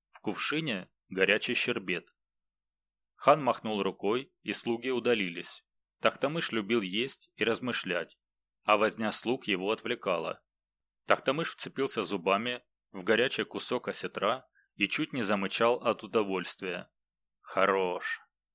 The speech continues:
Потом не спеша поел винограда, попробовал халвы. Как же он забыл о Беке Ярык-Аглане? Вот за кого надо выдать дочь замуж.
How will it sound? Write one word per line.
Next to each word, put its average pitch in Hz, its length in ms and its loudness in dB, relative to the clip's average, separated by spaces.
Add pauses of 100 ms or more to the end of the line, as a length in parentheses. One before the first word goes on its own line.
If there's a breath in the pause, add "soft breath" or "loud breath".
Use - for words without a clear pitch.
(120)
Потом 151 340 4
не 113 100 0
спеша - 440 0
поел 98 340 2
винограда, 92 840 0
попробовал 107 640 2
халвы. 95 600 -2 (560)
Как 147 220 6
же 160 140 -2
он 151 120 -6
забыл 147 480 0
о 113 100 2
Беке 139 360 -4
Ярык-Аглане? 139 960 0 (800)
Вот 123 220 2
за 123 100 4
кого 113 260 4
надо 110 320 2
выдать 104 400 2
дочь 104 240 0
замуж. 92 560 0